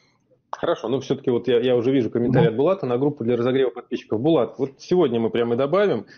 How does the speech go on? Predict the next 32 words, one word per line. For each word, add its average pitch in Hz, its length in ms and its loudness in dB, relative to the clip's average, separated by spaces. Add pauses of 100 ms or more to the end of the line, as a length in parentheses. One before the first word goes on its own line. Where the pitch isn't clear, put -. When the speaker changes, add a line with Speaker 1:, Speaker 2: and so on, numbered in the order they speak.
(160)
Speaker 1:
будет 131 340 0
у 123 60 2
вас 117 140 2
в - 40 -10
рекламных 123 400 -2
материалах 151 480 -2
отдельная 117 380 -2
ссылка 165 360 -4
на 110 360 -4
группу 123 280 -2
в 110 60 -2
Инфоклубе, 131 560 -2 (240)
которую 165 380 0
вы 117 80 2
можете, 127 340 -4
э, 110 420 0
превратить 131 380 -2
в - 40 -20
свою 117 200 0
партнерскую. 110 640 -4
А 113 40 0
Денис 180 260 0
говорит 135 340 0
о 131 80 -2
том, 170 180 -2
что 113 320 -2
сегодня 127 380 -2
он 110 100 -2
расскажет, 117 340 -2
как 117 140 -4
вообще 123 220 -2
делать 120 240 0